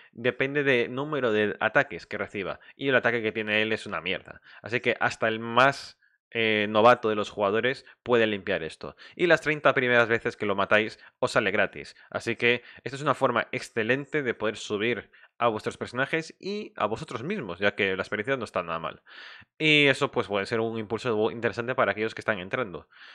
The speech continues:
También tenemos lo de las tiradas estas con cristales extra. Eh, aquí está lo de las tiradas. Aquí tenemos tir-, eh, cristales extra por el login. Y aquí lo veis, lo de la Golden Week. La Golden Week es un periodillo que, ya os digo, durará hasta el veintinueve de abril.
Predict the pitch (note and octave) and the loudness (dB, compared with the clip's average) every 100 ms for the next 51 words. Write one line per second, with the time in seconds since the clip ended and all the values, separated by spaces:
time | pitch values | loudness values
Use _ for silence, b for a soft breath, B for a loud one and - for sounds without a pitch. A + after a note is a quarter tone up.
0 | B B A#2+ A2+ A2 A2+ A2 A2+ G#2 G2 | B B 0 0 2 0 0 0 2 2
1 | - G#2+ G#2 G#2 D3+ D3+ D#3+ D#3 - G#2+ | 2 4 4 4 0 2 4 4 0 -6
2 | G#2 F2 C#2+ - G2+ - A2 G2 - D#3 | -6 -12 -12 -8 -8 2 2 2 0 -2
3 | - D#3 E3+ F3+ B B B - A#2 G#2+ | 0 2 2 2 B B B -2 2 4
4 | F#2 G#2+ G#2+ F#2+ F2+ - A2 C3+ C#3+ G#2+ | 2 0 -2 0 0 0 2 2 2 -2
5 | A#2+ A2 G#2+ G#2 - A#2 - A2 - G#2+ | -2 -4 -2 -4 -6 -8 -6 -8 -6 0
6 | B2 A2+ A#2+ G2+ - G2+ G2 A#2+ C3+ D#3 | 0 2 -2 -2 0 2 4 4 2 0
7 | E3 B B D3 D3+ F3 D#3+ D3+ B2 - | -8 B B 0 0 2 2 2 0 -4
8 | G#2 G#2 G2+ G#2 A#2+ G#2+ F2+ C2+ - - | -2 0 2 2 0 -2 -6 -8 -12 -20
9 | B C#3+ F#3+ F3 D3+ F3 - - _ - | B 0 2 2 0 0 -4 -20 _ -6
10 | G#2 - A2+ A#2 G#2+ G#2+ C#3 C#3+ A#2+ G2+ | -4 -4 0 2 4 4 2 0 0 0
11 | G2+ A#2+ F#2+ E2+ - B G2+ A2 A#2+ B2 | 0 0 0 -4 -8 B -2 4 6 6
12 | - G2 F#2+ G#2+ C3 C#3+ G#2+ A2+ D3+ | 4 -2 -4 -4 2 4 6 4 0